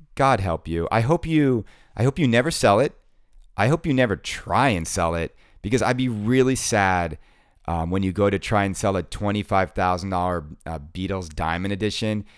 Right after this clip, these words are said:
and you get offered, like, twelve grand for it. You, you could have bought two. Uh, you know, as opposed to, like, if someone bought,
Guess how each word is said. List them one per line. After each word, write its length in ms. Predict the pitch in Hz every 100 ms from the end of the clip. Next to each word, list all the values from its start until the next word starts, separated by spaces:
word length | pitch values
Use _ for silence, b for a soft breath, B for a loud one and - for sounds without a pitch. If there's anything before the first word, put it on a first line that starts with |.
| b b
and 100 | 90
you 60 | 87
get 180 | 95 -
offered, 380 | 71 92 98 87
like, 180 | 80 78
twelve 420 | - 87 85 85
grand 380 | 78 73 76 76
for 240 | 76 69
it. 200 | 64 - _ _
You, 140 | - 95
you 160 | 87
could 160 | - 101
have 80 | 82
bought 260 | 85 -
two. 400 | - 98 85 65 - _ _ -
Uh, 260 | 90 87 80 B B B B
you 80 | 107
know, 140 | 107 -
as 180 | 117
opposed 380 | 110 117 120 110
to, 80 | 113
like, 260 | 101 95 104
if 100 | -
someone 280 | 117 110
bought, 340 | 95 98 95